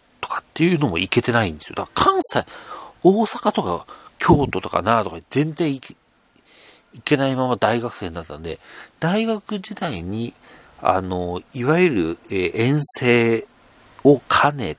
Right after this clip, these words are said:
て行ったことはなん-、大阪、京都、奈良は何回かあるかな。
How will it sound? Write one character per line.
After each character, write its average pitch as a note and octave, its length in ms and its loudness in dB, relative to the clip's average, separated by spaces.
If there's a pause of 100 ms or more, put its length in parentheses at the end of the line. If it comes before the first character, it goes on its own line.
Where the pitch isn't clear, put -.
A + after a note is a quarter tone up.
(160)
て D3 280 4 (880)
行 - 100 -8
っ - 20 -20 (100)
た C3 100 4
こ C3 160 -2
と C3 160 4
は F2+ 180 4
な F2 240 -4
ん-、 F2+ 140 -8 (260)
大 B2+ 160 4
阪、 C#3 360 -6
京 D3 180 0
都、 - 160 -8
奈 B2 440 4 (180)
良 D3+ 60 2
は F3 260 4
何 G#2 200 0
回 G2 160 0
か F2+ 80 -4
あ E2+ 40 -2
る F2 60 -6
か - 120 -6
な。 A#2+ 160 -8